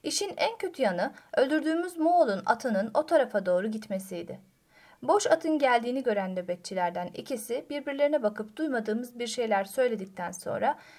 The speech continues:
yürüyerek bize doğru gelmeye başladılar. Rüstem Baba'ya dönüp, "Planı değiştirmeliyiz baba," dedim. "Düşündüğün bir şey var mı?" diye sordu. "Evet," dedim.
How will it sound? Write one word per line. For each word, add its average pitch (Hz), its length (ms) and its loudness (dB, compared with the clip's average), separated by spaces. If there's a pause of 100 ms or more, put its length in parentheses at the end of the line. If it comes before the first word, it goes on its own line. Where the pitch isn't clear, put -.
(160)
yürüyerek 320 440 0
bize 311 220 0
doğru 226 240 2
gelmeye 196 380 4
başladılar. - 640 -10 (600)
Rüstem 415 320 6
Baba'ya 233 400 4
dönüp, 226 300 2 (220)
"Planı 294 340 4
değiştirmeliyiz 285 920 -2
baba," 180 300 -2 (260)
dedim. 170 300 -6 (720)
"Düşündüğün 285 540 -2
bir 254 120 -4
şey 226 280 2
var 180 180 4
mı?" 220 240 0 (240)
diye 202 180 0
sordu. 202 580 -2 (320)
"Evet," 220 360 2
dedim. 180 260 -4